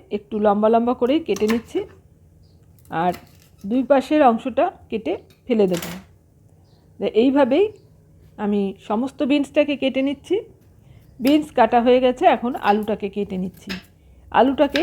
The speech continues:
প্রথমে এরকম গোল গোল চাকা চাকা করে কেটে নেব, তারপর এইভাবে লম্বা লম্বা করে কেটে নেব। আর আলুটাকে একটু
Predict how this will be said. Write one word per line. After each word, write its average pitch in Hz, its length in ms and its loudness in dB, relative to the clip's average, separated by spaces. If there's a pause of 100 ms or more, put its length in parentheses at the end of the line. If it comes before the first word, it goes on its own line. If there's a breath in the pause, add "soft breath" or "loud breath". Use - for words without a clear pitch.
প্রথমে 233 440 -2
এরকম 214 440 -2
গোল 220 220 4
গোল 240 180 2
চাকা 214 300 -4
চাকা 214 240 -8
করে 202 200 -2
কেটে 214 260 -2
নেব, 240 180 0 (720)
তারপর 202 460 2 (520)
এইভাবে 196 460 0 (360)
লম্বা 208 320 4
লম্বা 208 280 2
করে 226 260 -4
কেটে 202 300 -4
নেব। 170 200 -8 (4000)
আর 190 200 -2
আলুটাকে 277 480 0 (140)
একটু 233 340 -2